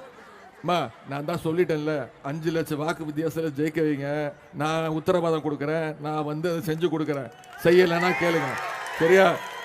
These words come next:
உங்க பேர் என்ன? உங்க பேர் என்ன? அம்சாவா? உ-, உஷா? அவங்க கரெக்டா தான்ப்பா சொல்றாங்க அம்சான்னு, நீ தான்ப்பா மாத்தி பேசுற. அம்சா, திருமதி, சகோதரி அம்சா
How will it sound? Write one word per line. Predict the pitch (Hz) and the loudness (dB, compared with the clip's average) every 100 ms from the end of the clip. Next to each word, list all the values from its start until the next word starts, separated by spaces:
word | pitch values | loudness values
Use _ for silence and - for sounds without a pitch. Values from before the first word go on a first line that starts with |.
| - - - | -14 -12 -2
உங்க | 180 | 2
பேர் | 180 220 | 6 8
என்ன? | 220 165 143 117 - - - - - - _ - | 8 4 -2 -4 -14 -20 -20 -20 -20 -20 _ -8
உங்க | 160 | -2
பேர் | 175 202 | 2 2
என்ன? | 185 156 117 101 - - - - - - _ _ - - - - | 0 -4 -8 -14 -20 -20 -20 -20 -20 -20 _ _ -20 -20 -20 -8
அம்சாவா? | 165 180 196 165 160 143 113 - - - - 415 403 - - - - - - - - - - - | -6 0 2 2 0 -2 -4 -12 -20 -20 -20 -20 -20 -20 -20 -20 -20 -20 -20 -20 -20 -20 -16 -6
உ-, | 165 - 156 | -6 -4 -4
உஷா? | 156 185 139 - - - - _ - - - - - - - - - | 2 2 0 -8 -20 -20 -20 _ -20 -20 -20 -20 -20 -20 -20 -20 -14
அவங்க | 127 147 165 | -8 -6 -4
கரெக்டா | 156 160 175 | -2 0 0
தான்ப்பா | 175 170 | 0 0
சொல்றாங்க | 165 156 156 151 | 0 0 -2 -4
அம்சான்னு, | 143 143 147 139 127 139 | -6 -4 -4 -4 -4 -6
நீ | 156 156 | -4 -4
தான்ப்பா | 151 156 147 | -4 -4 -4
மாத்தி | 147 147 | -6 -6
பேசுற. | 127 123 113 - - - - - - - - | -8 -10 -12 -14 -20 -20 -20 -20 -20 -20 -12
அம்சா, | 143 170 190 196 208 - 165 - 147 | -8 -2 4 4 4 -2 -14 -14 -4
திருமதி, | 170 165 170 156 139 | -4 -2 -6 -8 -12
சகோதரி | - 156 175 165 160 | -6 -2 0 0 0
அம்சா | 165 160 180 | 0 2 2